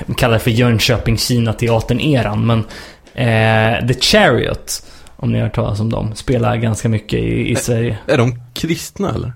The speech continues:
Speaker 1: Eh, nej, det vet jag fan. Eh, men
Speaker 2: För,
Speaker 1: sjukt
Speaker 2: för det var något band jag såg,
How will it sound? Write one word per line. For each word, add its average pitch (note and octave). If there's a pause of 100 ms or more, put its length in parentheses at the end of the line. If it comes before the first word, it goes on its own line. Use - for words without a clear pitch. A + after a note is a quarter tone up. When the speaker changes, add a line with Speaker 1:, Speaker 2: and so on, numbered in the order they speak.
(120)
Speaker 1:
Eh, A2+
nej, C3+
det D#3
vet D#3+
jag -
fan. A2+ (760)
Eh, A#2 (920)
men C3 (120)
Speaker 2:
För, -
Speaker 1:
sjukt D#3+
Speaker 2:
för D3+
det C3+
var F#3
något C3+
band B2
jag A#2
såg, -